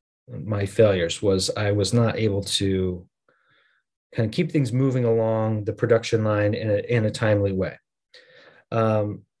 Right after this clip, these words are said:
so <laughs> that would be <laughs> one thing to do. Um, but I think, um,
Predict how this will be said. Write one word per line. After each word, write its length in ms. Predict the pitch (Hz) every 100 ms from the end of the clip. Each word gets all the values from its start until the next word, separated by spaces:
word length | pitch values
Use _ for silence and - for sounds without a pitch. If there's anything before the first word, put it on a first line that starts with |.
| _
so 500 | - 127 113 104 - - -
<laughs> 160 | - -
that 220 | 123 120
would 140 | 139
be 80 | 110 -
<laughs> 80 | -
one 180 | 131 110
thing 220 | 117 110
to 80 | 110
do. 320 | 98 120 226 - - - - - -
Um, 440 | 127 123 117 117 - - - -
but 100 | 147
I 80 | 151
think, 340 | 202 285 285
um, 400 | - 165 143 131